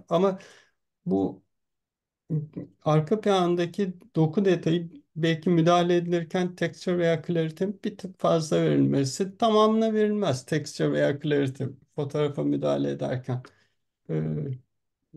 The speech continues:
şu an kalsın. Silüet olarak gayet güzel. Adam form ola-, form olarak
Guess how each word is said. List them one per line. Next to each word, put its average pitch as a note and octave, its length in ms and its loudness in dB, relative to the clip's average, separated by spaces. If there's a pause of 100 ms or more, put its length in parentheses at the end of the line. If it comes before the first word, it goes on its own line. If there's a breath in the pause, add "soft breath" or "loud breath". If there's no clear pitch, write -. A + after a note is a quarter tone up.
(720)
şu - 320 -4
an A#3 200 4
kalsın. G#3+ 720 4
Silüet F3 560 2
olarak G3 440 0
gayet F#3+ 420 0
güzel. C#3+ 340 -4 (240)
Adam E3+ 440 0
form E3 340 4
ola-, D#3 440 0 (400)
form F3 340 6
olarak C#3 640 4